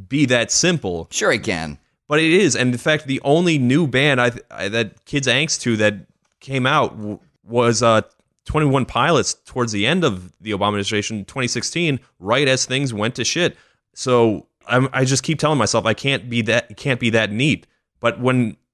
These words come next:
Speaker 1: during the Obama administration, I'd ask people, it's like, "What do the Kids Angst out to anymore?"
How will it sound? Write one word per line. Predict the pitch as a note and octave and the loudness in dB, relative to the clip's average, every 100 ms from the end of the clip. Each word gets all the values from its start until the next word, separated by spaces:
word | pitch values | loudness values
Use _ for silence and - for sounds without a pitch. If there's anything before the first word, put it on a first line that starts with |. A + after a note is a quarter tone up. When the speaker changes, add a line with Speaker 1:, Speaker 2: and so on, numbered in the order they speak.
| _ | _
Speaker 1:
during | B2+ E3+ D#3 | -2 2 4
the | B2+ | 4
Obama | A2+ B2+ C3+ | 4 2 2
administration, | B2+ A#2 D3 E3+ F#2 F#2+ - _ - | 2 2 0 0 -2 -4 -6 _ -4
I'd | C3+ | 0
ask | D3 D#3+ - | 0 0 -2
people, | B2 G2 | -2 -2
it's | G2 | -2
like, | G2+ - _ _ | -4 -10 _ _
"What | - - | -16 -6
do | B3 | -2
the | A3 | -2
Kids | - F3+ C#3+ | 0 0 2
Angst | C3 F3 - | 0 0 0
out | C#3+ G#3+ | -2 -2
to | - G2+ | 0 2
anymore?" | F#2 F2+ F2 F2 D2 | 0 -2 -4 -4 -6